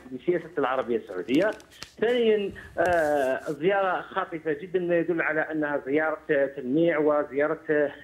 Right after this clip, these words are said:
إعادة، إعادة تسويق الملك مرة أخرى، وبالتالي زيارة خاطفة. لا هناك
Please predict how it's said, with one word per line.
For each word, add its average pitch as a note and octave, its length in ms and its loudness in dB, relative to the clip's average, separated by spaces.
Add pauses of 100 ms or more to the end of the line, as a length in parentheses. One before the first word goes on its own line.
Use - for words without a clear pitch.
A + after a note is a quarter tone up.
إعادة، D3+ 800 0 (400)
إعادة D#3 280 0 (140)
تسويق D#3+ 400 -2
الملك C#3 840 0
مرة B2+ 340 2
أخرى، E3 320 0 (220)
وبالتالي F#3+ 440 0
زيارة E3+ 380 0
خاطفة. E3 360 -2
لا G#3 220 2
هناك F3+ 480 0